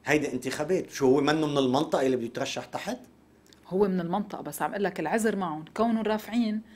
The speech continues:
Speaker 2: آه، آه، شعار، آه، إزالة الاحتلال، الاحتلال الإيراني من لبنان. بقول لك
Speaker 1: بس
Speaker 2: بس
Speaker 1: مين
Speaker 2: أنا
Speaker 1: عم
Speaker 2: بهيدي
Speaker 1: بيقولها؟
Speaker 2: المنطقة ما بدي أترشح لأنه في سطوة ل-، لحزب الله.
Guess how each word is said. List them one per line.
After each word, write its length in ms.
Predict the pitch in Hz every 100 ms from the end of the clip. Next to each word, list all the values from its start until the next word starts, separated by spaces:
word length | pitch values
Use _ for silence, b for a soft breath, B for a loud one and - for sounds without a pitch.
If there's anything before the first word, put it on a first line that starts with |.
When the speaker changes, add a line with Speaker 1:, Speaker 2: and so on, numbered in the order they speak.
| b b b
Speaker 2:
آه، 40 |
آه، 460 | 175 165 - 170 165
شعار، 640 | 160 202 180 190 196 226 220 -
آه، 300 | - - 220
إزالة 240 | 240 247
الاحتلال، 580 | 202 - - 185 180 175
الاحتلال 560 | - 170 - 185 180
الإيراني 340 | 175 180 180 175
من 120 | 170
لبنان. 280 | 170 165 165
بقول 160 | -
لك 40 | -
Speaker 1:
بس 80 | 147
Speaker 2:
بس 100 | 180
Speaker 1:
مين 80 |
Speaker 2:
أنا 140 | 208 214
Speaker 1:
عم 60 |
Speaker 2:
بهيدي 140 | 175 202
Speaker 1:
بيقولها؟ 220 | 220 202
Speaker 2:
المنطقة 420 | 202 214 214 185
ما 100 | 208
بدي 280 | 233 214 -
أترشح 440 | 185 208 208 180
لأنه 280 | 190 202 208
في 180 | 202 240
سطوة 360 | 240 254 254 220
ل-، 300 | 226 226 226
لحزب 320 | 220 240 220
الله. 200 | 214